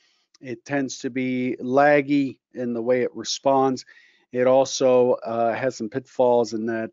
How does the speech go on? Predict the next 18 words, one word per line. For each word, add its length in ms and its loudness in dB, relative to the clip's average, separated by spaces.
you 120 -4
know, 260 -6
it 120 -6
acts 340 -2
differently 640 -4
depending 400 -4
on 200 -4
the 60 -8
time 300 0
of 60 -2
the 60 -6
month. 360 2
Um, 600 2
my 260 2
preference 720 2
to 100 -6
measure 440 4
volatility, 1040 2